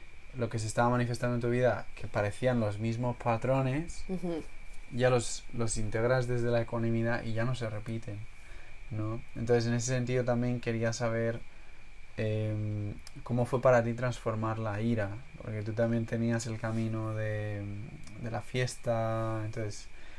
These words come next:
Speaker 1: por darte a conocer un poco en ese espacio también, ¿no? Porque muchas veces la gente nos admira y les inspiramos y nos ven,
Speaker 2: Mm.
Speaker 1: eh, o ven, eh, la punta del iceberg, pero no están viendo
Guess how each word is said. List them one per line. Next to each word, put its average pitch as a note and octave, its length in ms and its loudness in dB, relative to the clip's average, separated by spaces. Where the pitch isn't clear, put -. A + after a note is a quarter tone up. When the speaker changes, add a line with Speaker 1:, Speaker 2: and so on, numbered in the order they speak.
Speaker 1:
por G#2+ 440 2
darte A2+ 260 2
a B2 40 2
conocer A#2+ 480 2
un A#2 100 0
poco A#2+ 240 2
en A#2 80 2
ese A#2+ 160 -2
espacio A#2 460 -2
también, A#2 400 0
¿no? B2+ 140 0
Porque A#2+ 220 0
muchas A#2 280 2
veces B2 160 2
la B2 120 0
gente A#2 420 -2
nos A#2 220 -2
admira A2+ 580 6
y A#2 60 0
les A2 160 0
inspiramos A#2 680 0
y A#2 80 -2
nos G#2 180 -2
ven, A#2 320 2
Speaker 2:
Mm. F3+ 140 0
Speaker 1:
eh, A2+ 340 2
o A2 140 -2
ven, A#2 560 0
eh, G#2+ 380 -4
la G#2 100 -2
punta A#2 400 0
del A#2 160 2
iceberg, A2+ 540 0
pero A2 140 -4
no A2+ 80 0
están A#2+ 320 0
viendo B2 380 2